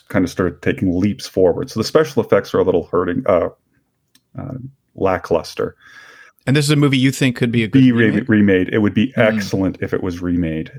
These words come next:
Speaker 1: It, uh, it's essentially just a, it's a futuristic society, uh,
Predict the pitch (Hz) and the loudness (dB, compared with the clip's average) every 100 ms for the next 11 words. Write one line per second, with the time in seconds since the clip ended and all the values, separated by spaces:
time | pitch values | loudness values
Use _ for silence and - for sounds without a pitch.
0 | - 101 - - 110 95 92 92 92 90 | -4 -2 -2 -2 2 4 4 4 4 2
1 | 87 - 113 98 - - 135 139 135 127 | 0 -4 -2 -2 -2 -4 0 2 2 2
2 | 113 - 104 - 101 - 127 107 - - | 0 0 0 2 0 0 0 -2 -4 -10
3 | 101 101 98 98 101 95 | -2 2 2 2 2 2